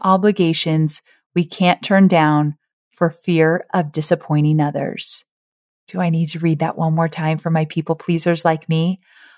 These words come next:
What kills us isn't one big thing, but thousands of tiny obligations we can't turn down for fear of disappointing others. I don't know about you, but that one hit home for me.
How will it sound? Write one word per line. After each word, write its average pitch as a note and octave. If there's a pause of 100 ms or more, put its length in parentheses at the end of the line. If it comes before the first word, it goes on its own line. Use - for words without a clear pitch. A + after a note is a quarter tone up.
(160)
What A3+
kills D4
us F#3+
isn't A3
one G3
big F#3+
thing, D3+ (360)
but A3
thousands A#3
of F3+
tiny A3+
obligations F#3+ (260)
we G3
can't A3
turn A3
down D#3+ (240)
for F#3
fear F#3+
of D#3
disappointing D3+
others. - (800)
I E3+
don't E3+
know F3+
about G#3+
you, D3+ (260)
but D#3+
that E3
one F3
hit F3+
home D#3+
for D3
me. -